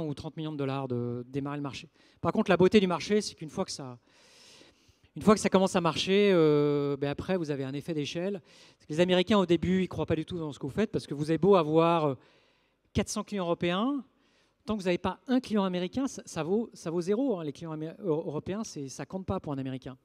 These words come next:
Par contre, une fois que vous avez des clients américains, alors là, tout de suite, euh, et on a eu la chance d'avoir Zappos. Et là, ça nous a permis de, de, de décoller, quoi. Et là, on a commencé à repousser encore les limites du modèle, se dire, bah, finalement,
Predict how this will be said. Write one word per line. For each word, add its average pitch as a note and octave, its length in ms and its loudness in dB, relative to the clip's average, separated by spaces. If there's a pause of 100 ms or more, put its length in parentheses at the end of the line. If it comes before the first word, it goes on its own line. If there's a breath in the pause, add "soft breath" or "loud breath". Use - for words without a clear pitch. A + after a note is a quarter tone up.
(560 soft breath)
Par - 120 -12
contre, A3 240 -2
une E3+ 80 -8
fois F3 120 -4
que G3 60 -8
vous F3 60 -4
avez D#3+ 80 -2
des D3+ 80 -8
clients F3+ 140 -6
américains, E3 360 -8
alors D3+ 140 -4
là, E3 100 -2
tout F3 120 -10
de - 40 -16
suite, - 260 -12
euh, B2+ 200 -8 (600 soft breath)
et D3 60 -6
on D3 140 -4
a E3 80 -2
eu - 20 -4
la D#3+ 80 0
chance F#3+ 200 -6
d'avoir D3+ 200 0
Zappos. D3+ 500 -2 (720 soft breath)
Et D3 80 -10
là, F3 160 0
ça E3+ 120 -4
nous D#3 160 -4
a D3 60 0
permis D#3 320 -4
de, B2+ 1160 -4
de, F#3 480 -8
de D3 80 -4
décoller, C#3+ 340 -2
quoi. C#3 200 -14 (760)
Et F3+ 80 -2
là, F#3+ 140 8
on G#3+ 80 2
a F3+ 80 0
commencé F3+ 300 -2
à E3 60 4
repousser F#3+ 440 2
encore F#3+ 280 2
les F3 100 2
limites E3+ 220 -4
du D#3 100 -8
modèle, F3+ 320 2
se E3+ 120 -10
dire, D#3 200 -6
bah, C#3+ 120 -2
finalement, F3 340 -4